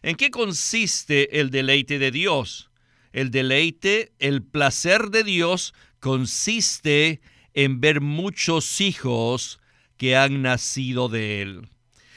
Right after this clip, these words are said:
Si Cristo no hubiese muerto, no habría entrado en resurrección y Dios no habría podido regenerarnos. Pero, debido a su muerte y resurrección,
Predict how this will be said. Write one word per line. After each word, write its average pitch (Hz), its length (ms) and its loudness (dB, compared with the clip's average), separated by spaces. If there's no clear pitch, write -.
Si 170 200 -2
Cristo 214 400 0
no 190 140 0
hubiese 202 340 0
muerto, 143 760 0
no 139 220 -4
habría 135 340 0
entrado 120 460 -2
en 117 100 -4
resurrección 117 880 -6
y 185 120 -2
Dios 190 260 2
no 202 80 0
habría 196 320 4
podido 156 480 0
regenerarnos. 127 960 0
Pero, 208 440 4
debido 170 460 2
a 185 60 4
su 160 180 0
muerte 180 340 0
y 208 60 2
resurrección, 185 840 0